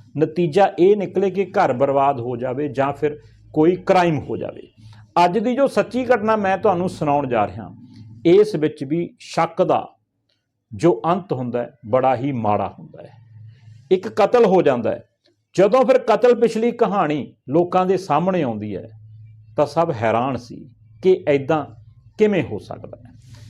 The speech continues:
ਸਾਰੇ ਦੋਸਤਾਂ ਨੂੰ ਸਤਿ ਸ਼੍ਰੀ ਅਕਾਲ, ਆਦਾਬ, ਨਮਸਕਾਰ। ਮੈਂ ਤੁਹਾਡਾ ਆਪਣਾ ਬਾਵਾ ਵਿੱਕੀ। ਵੀਡੀਓ ਨੂੰ ਲਾਈਕ ਕਰ ਲਓ, ਜਿਹੜੇ ਦੋਸਤ ਪਹਿਲੀ ਵਾਰ ਚੈਨਲ ਤੇ ਆ, ਚੈਨਲ ਨੂੰ ਸਬਸਕ੍ਰਾਈਬ ਕਰ ਲਓ। ਇਹ ਸੱਚੀ ਘਟਨਾ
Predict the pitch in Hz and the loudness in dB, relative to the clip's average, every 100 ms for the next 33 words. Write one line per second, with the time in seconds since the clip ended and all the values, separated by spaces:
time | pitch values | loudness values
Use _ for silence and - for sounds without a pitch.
0 | - - 151 165 208 214 233 214 220 214 | -20 -6 0 2 4 4 2 2 0 0
1 | 202 233 226 233 247 - 170 170 170 175 | 2 4 6 6 4 2 0 2 4 4
2 | 190 202 208 160 127 120 - 107 90 104 | 4 4 2 -2 -2 -4 -4 -4 -4 -2
3 | 165 196 214 160 131 - 131 123 101 92 | -2 0 2 2 0 0 -4 -4 -4 -6
4 | 90 90 - 120 - _ _ _ - 127 | -8 -14 -12 -12 -12 _ _ _ -4 0
5 | 143 170 185 180 175 202 226 233 208 202 | 0 0 2 2 4 2 2 2 2 2
6 | 190 - - 254 277 208 156 - 120 107 | 0 -4 -2 0 2 2 2 0 -4 -2
7 | 123 127 151 113 92 123 - 202 - - | -4 -2 -4 -4 -6 -8 -2 0 -2 -10
8 | 107 - - - - _ _ _ - 262 | -12 -12 -12 -14 -16 _ _ _ 0 0
9 | - 220 233 262 247 185 180 | 2 -2 -2 -2 0 0 0